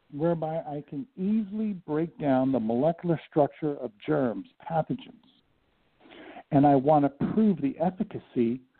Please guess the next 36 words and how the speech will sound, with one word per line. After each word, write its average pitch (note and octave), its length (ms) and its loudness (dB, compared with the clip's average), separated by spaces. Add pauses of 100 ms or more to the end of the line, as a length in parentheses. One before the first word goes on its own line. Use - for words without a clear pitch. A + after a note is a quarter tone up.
(480)
of C3 200 -2
these D#3 180 4 (180)
treatments D3+ 400 0 (100)
to D3+ 100 0
the C#3 120 4
world. C#3+ 360 -2 (640)
So F3+ 140 2
in F3 80 2
order G#3 260 4
to E3+ 160 -8 (360)
prove F3 400 6
the, C#3 220 0 (360)
the C3+ 100 2
merit C#3+ 460 2
of D#3+ 120 -10 (280)
scalar D#3+ 340 -2
energy D3 440 -6
to C3+ 80 -6
eradicate B2+ 720 -2 (220)
pathogenic C3+ 600 -2
disease, B2 480 0
I'm C#3+ 240 2
offering C#3 600 2 (1160)
fifteen G#3 480 -4
days D#3+ 360 0
of C3+ 100 -8 (140)
free D#3+ 320 -4
scalar C#3+ 400 4
energy C#3 360 6
treatments. B2+ 500 -6 (100)
Anybody G3+ 400 6
in E3+ 120 -4
the D#3 60 -2
world C3 300 -2 (140)
can A2+ 200 -10
register C3+ 540 -8